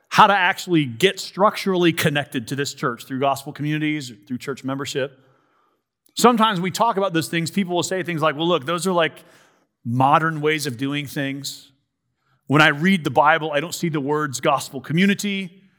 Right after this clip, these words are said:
or church membership. So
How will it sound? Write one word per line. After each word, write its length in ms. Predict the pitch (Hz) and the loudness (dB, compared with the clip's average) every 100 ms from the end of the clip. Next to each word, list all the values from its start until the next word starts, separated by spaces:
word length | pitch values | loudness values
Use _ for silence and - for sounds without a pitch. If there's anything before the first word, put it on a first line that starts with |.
| _ _ _ | _ _ _
or 220 | 147 139 123 | 0 2 2
church 340 | - 180 - | 0 -2 0
membership. 580 | 170 151 127 180 - - - _ _ _ - | -2 -2 -2 -4 -6 -14 -20 _ _ _ -14
So 380 | - 127 113 | -2 0 0